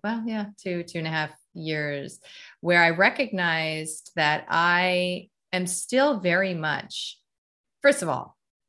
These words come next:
let me back up and say, I am still the Kelly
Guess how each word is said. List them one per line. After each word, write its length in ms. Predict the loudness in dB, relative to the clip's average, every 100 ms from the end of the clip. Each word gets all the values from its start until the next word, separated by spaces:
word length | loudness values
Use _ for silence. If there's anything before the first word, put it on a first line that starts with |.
| _ _ -4
let 60 |
me 80 | -2
back 240 | 0 0
up 140 | -2 -4
and 160 | -8 -4
say, 400 | -2 -2 -6 _ _ _ _ _ _ _ _ _ _ _ 2
I 200 | 6 6
am 340 | 4 2 0
still 500 | -4 -6 -4 -4 -10 _ _ _ _ _ _ _ _ _ _ -2
the 80 | 0
Kelly 540 | 2 4 2 0